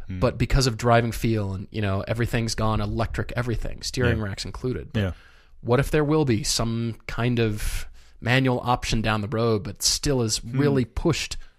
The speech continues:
Speaker 2: towards the electronics? I'm, I'm not gonna call any car right now because e-
Speaker 1: Okay.
Speaker 2: every car has been built with the "it's gotta be sold for a profit" thing in
Speaker 1: Yeah,
Speaker 2: mind.
Speaker 1: yeah, yeah.
Speaker 2: And the manufacturing process and,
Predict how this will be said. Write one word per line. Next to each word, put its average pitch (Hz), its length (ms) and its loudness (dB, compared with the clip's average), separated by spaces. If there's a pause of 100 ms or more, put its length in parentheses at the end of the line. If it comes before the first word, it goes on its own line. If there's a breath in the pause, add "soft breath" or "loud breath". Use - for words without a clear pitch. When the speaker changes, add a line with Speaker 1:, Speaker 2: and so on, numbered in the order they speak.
(120)
Speaker 2:
towards 139 360 4
the 120 100 2
electronics? 113 760 0 (800 loud breath)
I'm, 147 280 0
I'm 180 280 0
not 185 160 0
gonna 220 140 -2
call 180 240 2
any 165 120 0
car 143 460 2 (120)
right 120 200 0
now 117 260 0
because 104 460 -2 (920 loud breath)
e- 165 40 -4
Speaker 1:
Okay. 147 220 0
Speaker 2:
every 180 220 4
car 170 240 4
has 143 140 2
been 135 220 0
built 120 300 0
with 117 320 -2
the 107 520 -2 (120)
"it's - 160 -6
gotta 113 240 -2
be 117 160 -4
sold 113 360 0
for - 160 -8
a - 60 -4
profit" - 640 0 (100)
thing 110 280 -6
in 113 100 -4
Speaker 1:
Yeah, 110 40 -4
Speaker 2:
mind. 82 540 0
Speaker 1:
yeah, 85 80 -2
yeah. 80 180 -2 (240)
Speaker 2:
And 92 760 -4
the 98 440 -6 (180)
manufacturing 104 640 -4
process 123 540 0
and, 110 200 -6